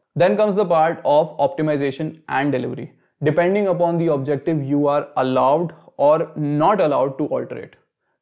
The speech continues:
Currently, we can't alter it, so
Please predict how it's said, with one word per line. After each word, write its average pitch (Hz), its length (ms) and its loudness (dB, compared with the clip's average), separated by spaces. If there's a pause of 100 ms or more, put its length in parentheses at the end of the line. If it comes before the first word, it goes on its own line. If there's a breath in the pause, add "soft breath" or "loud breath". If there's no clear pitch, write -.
(120)
Currently, 180 680 0
we 156 280 -2
can't 160 320 0
alter 131 300 0
it, 120 220 -10
so 151 580 0